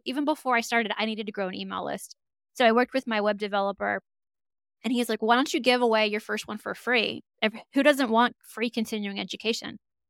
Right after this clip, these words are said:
I got so many signs up, signups. Eventually, I moved to half off your first continuing education,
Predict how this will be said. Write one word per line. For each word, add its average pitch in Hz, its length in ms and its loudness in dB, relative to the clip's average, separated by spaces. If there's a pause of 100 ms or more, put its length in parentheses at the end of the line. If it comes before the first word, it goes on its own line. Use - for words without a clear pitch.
(120)
I 226 180 4
got 247 180 4
so 214 120 -2
many 208 220 -4
signs 185 300 -14
up, - 140 -6 (160)
signups. 208 400 0 (380)
Eventually, 269 400 6
I 254 60 6
moved 226 360 0 (200)
to 208 400 2
half 208 300 0
off 269 340 6
your 214 100 -4
first - 480 -8
continuing 196 520 -10
education, 196 640 -4